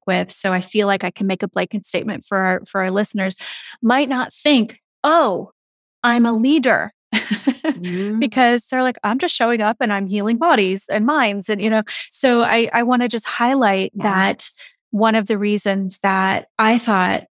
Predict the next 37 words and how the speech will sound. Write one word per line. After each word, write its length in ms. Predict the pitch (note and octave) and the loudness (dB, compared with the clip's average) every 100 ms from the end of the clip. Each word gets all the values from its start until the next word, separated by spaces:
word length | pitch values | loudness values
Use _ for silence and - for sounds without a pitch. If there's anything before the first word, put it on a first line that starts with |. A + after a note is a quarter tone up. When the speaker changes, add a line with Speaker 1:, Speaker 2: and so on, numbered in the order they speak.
| - | -10
Speaker 1:
having 540 | - G#3 G#3+ G3+ G3 | -2 0 2 0 -2
you 160 | A3 G#3+ | 0 2
all 200 | F#3+ F#3 | 2 0
on 140 | G3+ | -2
the 100 | G3 | -4
show 600 | F3+ - D#4+ C#4 G#3 G3+ G3+ | -4 0 0 2 2 0 -2
would 160 | G#3 | -4
be 120 | G3 F#3+ | -2 -2
really 260 | F#3 F#3 | 0 -2
supportive 640 | - F#3+ - B3+ C4+ G#3+ G3+ | -4 -10 -4 -2 0 0 -2
is 160 | G3 | -4
because 420 | G#3 - G#3 G3 - | -6 -4 -2 -2 -4
it's 200 | G#3+ - | -8 -4
very 320 | G#3+ G#3 A3 | -2 0 0
taxing 720 | A3 A#3 E4 F4 - G#3 G3 F#3+ | 0 0 0 -2 -6 -4 -2 -4
to 120 | G#3 | -4
wear 140 | G3 | -2
multiple 460 | F#3 F3+ - - F#3 | -2 -6 -12 -12 -6
hats. 420 | - C4+ - - | -2 -2 -2 -6
And 120 | F#3+ | -6
as 120 | F#3 | -6
a 60 | F#3 | -8
practice 500 | - B3 - C4 - | -4 -4 -2 -6 -4
owner, 400 | G#3 G3 F#3 F#3+ - - - - | -4 -4 -4 -6 -10 -18 -20 -4
you're 100 | G#3+ | -2
the 60 | G#3+ | 0
provider, 600 | C4 A3 F3+ F3+ B3 E4+ _ _ _ _ _ - | 0 0 0 0 -2 -4 _ _ _ _ _ 0
you're 180 | A3+ | 2
the 80 | A3+ | 2
strategist, 840 | - G#3 F3+ F#3 F#3+ G#3 A#3+ - - _ _ _ | 0 0 0 0 -2 -2 -4 -12 -18 _ _ _
you're 240 | G#3+ G#3+ G#3+ | -2 0 2
the 120 | C4 | 2
leader, 560 | A3 G3 F#3+ E3+ A3 - _ _ | 2 0 0 2 0 -4 _ _
you're 140 | A3 A3+ | -2 0
the 80 | A#3+ | 2
bean 300 | C4 A#3+ A3 | 4 4 2
counter. 640 | - G#3 F#3+ G3+ F#3 B3 | 0 -2 -2 -2 -2 -2